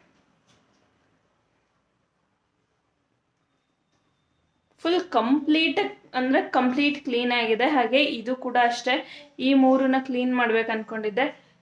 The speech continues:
So ಕಂಪ್ಲೀಟ್ ಕ್ಲೀನ್ ಆಗಿದೆ. ಅದರಲ್ಲಿ ಏನೇನಿದೆ ಅಂತ ನಾನು ನೆಕ್ಸ್ಟ್ ಯಾವಾಗಾದ್ರೂ ವ್ಲಾಗ್ ಮಾಡಿ ಹಾಕ್ತೀನಿ. ಅದರಲ್ಲಿ ಅವನ ಬುಕ್ಸ್ ಇದ್ದಾವೆ, ಇದರಲ್ಲಿ ಆಟ ಸಾಮಾನು, ಇದರಲ್ಲಿ ಗೆಸ್ಟ್ದು ಸ್ವಲ್ಪ ಬ್ಲ್ಯಾಂಕೆಟ್ ಇದೆ. ಅದಾದಮೇಲೆ, ಆ,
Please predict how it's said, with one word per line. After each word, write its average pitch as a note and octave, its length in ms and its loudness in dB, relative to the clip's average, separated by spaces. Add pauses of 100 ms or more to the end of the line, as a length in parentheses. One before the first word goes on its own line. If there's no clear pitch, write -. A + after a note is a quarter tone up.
(100)
So G#3+ 200 -8
ಕಂಪ್ಲೀಟ್ A#3 420 -8
ಕ್ಲೀನ್ C#4 220 2
ಆಗಿದೆ. C4+ 280 2
ಅದರಲ್ಲಿ C#4 760 2
ಏನೇನಿದೆ C#4+ 480 4
ಅಂತ C4 300 2
ನಾನು C4 320 4
ನೆಕ್ಸ್ಟ್ B3 280 0
ಯಾವಾಗಾದ್ರೂ A#3 440 4
ವ್ಲಾಗ್ A3 300 0
ಮಾಡಿ A#3 200 0
ಹಾಕ್ತೀನಿ. B3 460 -2
ಅದರಲ್ಲಿ A#3+ 500 0 (440)
ಅವನ A#3+ 260 2 (440)
ಬುಕ್ಸ್ C4 320 -4
ಇದ್ದಾವೆ, B3+ 420 4
ಇದರಲ್ಲಿ A#3 360 2
ಆಟ A3+ 240 2
ಸಾಮಾನು, C4+ 540 2
ಇದರಲ್ಲಿ A#3+ 580 -2 (320)
ಗೆಸ್ಟ್ದು B3+ 580 2
ಸ್ವಲ್ಪ G4+ 440 2
ಬ್ಲ್ಯಾಂಕೆಟ್ B3 580 2
ಇದೆ. A#3 380 -2 (360)
ಅದಾದಮೇಲೆ, B3+ 880 2 (120)
ಆ, A3 440 2